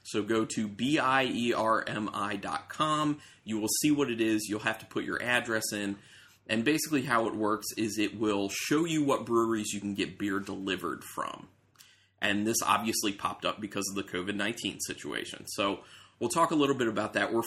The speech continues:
first gonna talk about how the, the site works. We've used it twice now. And then we'll, we're kind of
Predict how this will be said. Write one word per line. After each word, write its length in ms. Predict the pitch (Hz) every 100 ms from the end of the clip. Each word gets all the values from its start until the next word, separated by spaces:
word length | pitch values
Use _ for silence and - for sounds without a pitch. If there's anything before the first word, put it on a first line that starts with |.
| -
first 240 | 233 -
gonna 120 | 180 143
talk 260 | - 131
about 260 | 123 107 104
how 240 | - 135 143
the, 200 | 123 - - 113
the 140 | 104
site 420 | - 113 98 98
works. 380 | 101 107 110 - - - _ _ _ - 131
We've 200 | 127 131
used 240 | 139 -
it 100 | 95
twice 400 | - 104 101 -
now. 280 | 101 101 101 - - -
And 220 | - 113 113
then 400 | 113 107 107 - 107
we'll, 440 | 107 104 95 87
we're 160 | 104 107
kind 180 | -
of 60 | 135